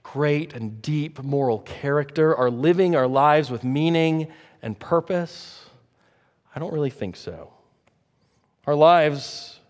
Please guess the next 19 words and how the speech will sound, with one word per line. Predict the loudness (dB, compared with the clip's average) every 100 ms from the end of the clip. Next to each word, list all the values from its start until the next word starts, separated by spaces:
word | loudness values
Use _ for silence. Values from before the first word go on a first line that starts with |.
| _
tend | -4 -2 -2
to | 2
not | 2 0
be | -6
full | -4 0
of | 0 -2
hope | -2 0 -2 -6
and | -6 -4
meaning, | -4 -2 -2 -4 -6 -10 -20 -20 _ -10
but | -8 -2
rather | 0 2 0
the | -2
counterfeit, | -6 -10 -6 -4 -4 -6 -10 -10 -14 -20 _ _ _ _ -12
activity | -12 -4 0 0 -2 -8 -10 -18 _ _
and | -10 -10
hurry, | -4 0 2 0 -4 -8 -16 _ _ _ -10
and | -10 -2
ultimately | -2 -2 -6 -6 -6 -6 -8 -14 _ _ _
boredom. | -4 -4 -4 -10 -18